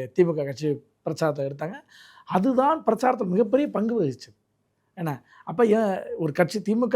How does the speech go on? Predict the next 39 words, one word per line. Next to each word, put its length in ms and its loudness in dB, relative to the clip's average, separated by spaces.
என்பது 300 2
ஐம்பத்தி 340 -2
ரெண்டுல 480 4
தேர்தல் 280 10
காலத்தை 300 2
சந்திச்சாலும், 560 0
அதிலிருந்து 480 8
மெல்ல, 200 4
மெல்ல, 220 2
மெல்ல 240 2
வந்து 380 -2
அறுபத்தேழுல 500 0
தான் 100 -2
ஆட்சி 220 -8
பிடிச்சாங்க, 260 -16
ஒரு 120 -14
பதினஞ்சு 400 -2
ஆண்டு. 200 -10
அதுக்கு 360 0
நிறையா 440 2
மாசான, 400 -2
அப்ப 180 2
மாவட்டத்துக்கு 520 4
மாவட்டத்துக்கு 300 0
பத்திரிக்கை 360 2
நடத்துவாங்க. 300 -6
திமுக 240 2
என்பது 480 -2
இங்க 200 2
ஒரு 140 6
திராவிட 380 6
அரசுன்னு 220 -4
ஒரு 40 -4
பத்திரிக்கை 340 -2
இருக்கும், 260 -6
மூலசொலி 420 0
ஒரு 120 0
பத்திரிக்கை 340 -4
இருக்கும். 260 -10